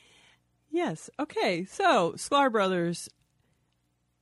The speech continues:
here's the problem when you're a twin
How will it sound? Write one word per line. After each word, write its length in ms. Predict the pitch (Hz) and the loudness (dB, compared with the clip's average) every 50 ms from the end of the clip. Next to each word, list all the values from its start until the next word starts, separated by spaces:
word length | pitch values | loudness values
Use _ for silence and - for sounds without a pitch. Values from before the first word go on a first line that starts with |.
| _ _ _ _ _ _ _ _ - | _ _ _ _ _ _ _ _ -12
here's 360 | 220 208 220 285 466 494 - | -12 -6 2 4 4 4 4
the 80 | - 349 | 2 0
problem 400 | - - 294 269 254 254 247 240 | 2 4 6 6 6 4 2 0
when 160 | 233 226 226 | 2 2 2
you're 420 | 220 220 214 208 202 190 190 - - - | 2 2 2 2 2 0 0 -2 -2 -2
a 100 | 208 190 | -2 -2
twin 720 | - - - - 233 226 220 220 214 208 202 196 196 | -4 -4 -6 -2 0 2 2 2 2 2 0 0 -2